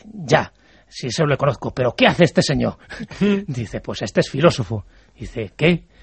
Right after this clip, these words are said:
Dice, "No, filósofo, es uno de los grandes filósofos que tenemos en España. Él se dedica a pensar". Y, y entonces el tío se queda, "¿Cómo?". Dice, "Sí, sí, él es un constructor de ideas.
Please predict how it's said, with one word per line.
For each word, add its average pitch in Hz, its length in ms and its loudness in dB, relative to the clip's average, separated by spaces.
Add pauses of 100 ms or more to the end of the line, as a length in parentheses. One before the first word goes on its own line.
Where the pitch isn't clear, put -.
(300)
Dice, - 220 -20
"No, 214 160 2
filósofo, - 500 -4
es - 60 -10
uno 147 140 -2
de 147 60 0
los 135 120 2
grandes 147 280 4
filósofos 135 360 0
que 135 100 -4
tenemos 139 300 0
en 131 80 0
España. 156 380 2 (280)
Él 180 160 2
se 180 180 4
dedica 160 360 2 (240)
a 143 140 -2
pensar". 139 420 4 (1200)
Y, 185 220 6
y 170 400 2 (340)
entonces 202 420 6
el 240 200 6
tío 254 160 8
se 220 180 4
queda, 220 560 2 (680)
"¿Cómo?". 226 360 6 (140)
Dice, 233 340 -2
"Sí, 202 140 2
sí, - 140 0
él 143 80 2
es - 100 -10
un 180 80 0
constructor 165 640 2
de 143 80 0
ideas. 147 340 4